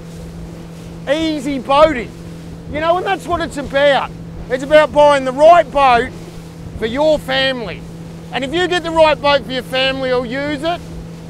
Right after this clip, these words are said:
Your family will love it. <coughs> You'll spend some real, me-, you'll make memories. That's what it is. You'll make family memories, and in years to come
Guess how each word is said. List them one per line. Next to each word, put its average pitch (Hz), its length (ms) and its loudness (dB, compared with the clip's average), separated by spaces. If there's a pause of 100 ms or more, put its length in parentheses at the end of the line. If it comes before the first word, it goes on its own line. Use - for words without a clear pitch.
(140)
Your 220 120 -2
family 302 600 -2
will 262 220 -2
love 254 300 0
it. 302 120 2 (760)
<coughs> - 460 -8
You'll 277 180 -4
spend 285 360 -4
some 247 240 -6
real, 320 580 0 (380)
me-, 226 260 -6
you'll 277 180 -4
make 330 260 4
memories. 254 720 -4 (160)
That's 285 180 2
what 294 140 0
it 240 100 -4
is. 254 320 -6 (460)
You'll 320 240 2
make 339 240 4
family 320 580 -2
memories, 269 680 -2 (240)
and 247 140 -4
in 262 120 -6
years 294 420 -2
to 269 100 -6
come 247 420 0